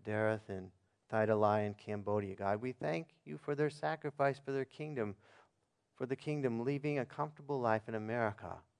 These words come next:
to go to the difficult land of Cambodia to reach those people for Jesus Christ. We pray that many children and many adults would be saved and your church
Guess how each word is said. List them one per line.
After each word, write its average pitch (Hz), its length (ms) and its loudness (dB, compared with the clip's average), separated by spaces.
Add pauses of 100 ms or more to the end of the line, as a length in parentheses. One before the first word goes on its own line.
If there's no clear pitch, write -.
(560)
to 110 60 -10
go 113 500 6 (1040)
to 147 320 -6 (760)
the 104 180 -12
difficult 135 600 -2
land 104 280 -4
of 98 140 -6
Cambodia 95 640 -6
to - 180 -16
reach 101 460 -10 (400)
those 104 280 -6
people 98 380 -8
for 95 180 -10
Jesus 92 460 -14
Christ. 90 440 -10
We 117 120 -6
pray 123 320 0
that 110 240 2
many 131 340 -2
children 113 480 -6 (520)
and 127 100 2
many 151 200 8
adults 143 360 8
would 131 120 -4
be 127 120 -6
saved 120 440 0
and 110 140 0
your 139 160 0
church 110 640 -6